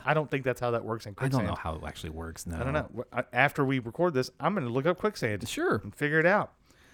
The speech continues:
Speaker 1: Servant says, "We can't." Logan grabs the servant by the shirt and says, "I don't care what it takes. Just make it work."
Speaker 2: So, question is,
Speaker 1: Mm-hmm.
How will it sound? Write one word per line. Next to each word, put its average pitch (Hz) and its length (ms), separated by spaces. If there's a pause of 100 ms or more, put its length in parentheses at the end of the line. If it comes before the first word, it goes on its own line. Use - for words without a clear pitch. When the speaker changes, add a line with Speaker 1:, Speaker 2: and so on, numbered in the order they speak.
(140)
Speaker 1:
Servant 175 340
says, 147 180
"We 151 80
can't." 202 420 (280)
Logan 170 500 (260)
grabs 147 440
the 147 60
servant 131 360
by 120 80
the 110 100
shirt 117 400 (320)
and 107 140
says, 117 320 (340)
"I 147 120
don't 165 200
care 131 360
what 120 320
it 156 120
takes. 123 460
Just 117 220
make 135 340
it 127 100
work." 110 300 (160)
Speaker 2:
So, 156 720 (800)
question - 420
is, - 440 (200)
Speaker 1:
Mm-hmm. 101 280